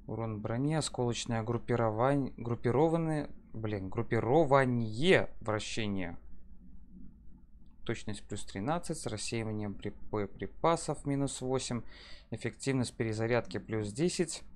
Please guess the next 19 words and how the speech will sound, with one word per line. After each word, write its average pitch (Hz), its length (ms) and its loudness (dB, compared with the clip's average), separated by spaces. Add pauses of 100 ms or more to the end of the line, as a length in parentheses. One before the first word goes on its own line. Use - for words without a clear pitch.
(560)
отдача 120 760 -2 (120)
осколков. 110 600 -6 (200)
Давай, 98 340 -8
эффективность 104 640 -8
перезарядки. 104 680 -4 (920)
Персональные 123 600 0
моды. 113 420 0 (2500)
Эффективность 113 720 -4
метания 107 760 0 (260)
семь, 104 380 -8
восемь, 120 460 0
восстановление 107 640 -4
энергии, 143 600 0 (880)
повышение 117 720 4
здоровья. 165 840 6
А 113 80 0
что - 160 -2
сейчас 160 220 -2
стоит? 196 500 0